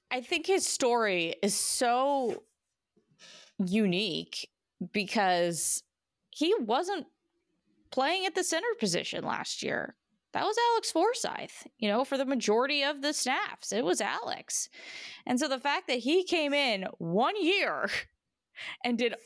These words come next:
all of this is crazy. Like, and I think it's s-, such a reflection on Alex's legacy,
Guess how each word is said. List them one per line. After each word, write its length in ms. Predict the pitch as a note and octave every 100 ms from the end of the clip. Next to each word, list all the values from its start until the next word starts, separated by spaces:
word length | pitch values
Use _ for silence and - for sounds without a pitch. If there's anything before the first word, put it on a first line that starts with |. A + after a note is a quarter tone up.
| -
all 340 | C4 F4 G#4
of 120 | E4
this 640 | C#4 D4+ E3 G#3+ - - - - _ _ _ _ _ -
is 180 | B3+ -
crazy. 1080 | - - - G#4 A4+ A#4 E4+ - - - _ _ _ _ -
Like, 460 | C#4+ B3+ A3+ A3 - _ _ _ _ _ _ - F4 G#4+
and 200 | D4+ C4+
I 120 | C4
think 180 | C#4+ E4+
it's 400 | D#4+ - - -
s-, 60 | - -
such 320 | - C#4+ -
a 40 |
reflection 680 | D#4 C4+ - B3+ - C#4 A#3
on 360 | A3+ G3+ G3 F#3 -
Alex's 580 | A3 C#4 D4+ - F#3 D#3+
legacy, 720 | D#3 C#3 D#3 - C3 D#3+